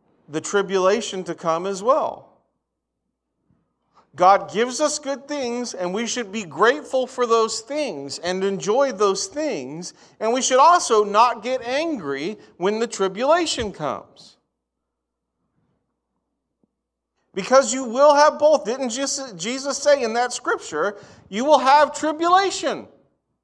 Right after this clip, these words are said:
But he also said a little bit earlier, "I came so that you can have life to the full." Which is it, Jesus? It's both. I want you to have life to the full,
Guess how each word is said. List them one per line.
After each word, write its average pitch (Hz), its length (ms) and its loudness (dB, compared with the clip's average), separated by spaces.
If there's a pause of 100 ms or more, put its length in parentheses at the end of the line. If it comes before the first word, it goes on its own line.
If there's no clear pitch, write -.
(840)
But 208 140 2
he 269 80 4
also 320 380 6
said 247 360 4
a 226 80 0
little 240 240 2
bit 240 180 0
earlier, 240 480 2
"I 214 120 6
came 302 360 -4
so 285 120 -6
that 262 120 0
you 247 140 -6
can 269 180 -6
have 240 400 -2 (280)
life 247 460 4
to 277 120 -6
the 294 140 0
full." 294 540 0
Which 262 260 2
is 320 220 -2
it, 190 120 -8
Jesus? 180 560 -6 (180)
It's 254 280 0
both. 226 560 4 (1160)
I 208 120 6
want 285 320 4
you 294 100 -2
to 247 80 0
have 233 220 6
life 247 440 4
to 233 120 -4
the 185 140 -2
full, 190 680 0